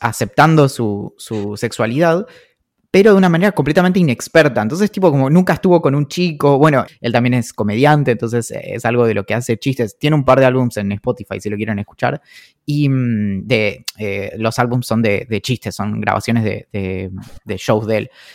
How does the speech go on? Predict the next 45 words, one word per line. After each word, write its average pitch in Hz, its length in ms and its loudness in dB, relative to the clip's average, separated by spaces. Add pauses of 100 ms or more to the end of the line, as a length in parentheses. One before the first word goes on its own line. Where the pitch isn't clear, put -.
(200)
Y, 113 760 -2 (120)
bueno, 160 280 6
y, 143 220 -2
y 143 100 2
en 139 80 0
toda 208 200 2
esa 208 120 2
exploración, 135 840 0 (180)
conect-, 147 340 0
siempre 214 480 0
es, 180 140 0
es - 120 -6
una 185 120 2
serie 190 240 4
muy, 180 260 4
muy, 196 260 4 (600)
como 120 520 0
por 139 140 2
un, 165 300 -2
en 135 180 0
un 180 60 2
sentido 139 420 0
muy 165 180 4
liviana, 196 440 2
pero 135 100 -2
al 139 80 0
mismo 160 220 0
tiempo 165 320 0
muy, 170 180 2
muy 185 200 2
profunda, 170 680 -2
y 147 100 -4
tiene, 185 400 2 (240)
e-, - 220 -20
e-, 139 160 -12
es 175 160 0
por 139 220 -2
momentos 120 500 -2
un 127 160 -6
poco 117 260 -2
densa 110 380 -4
también. 101 460 -8 (320)
Pero 143 320 2 (100)
algo 185 300 4
que, 123 300 0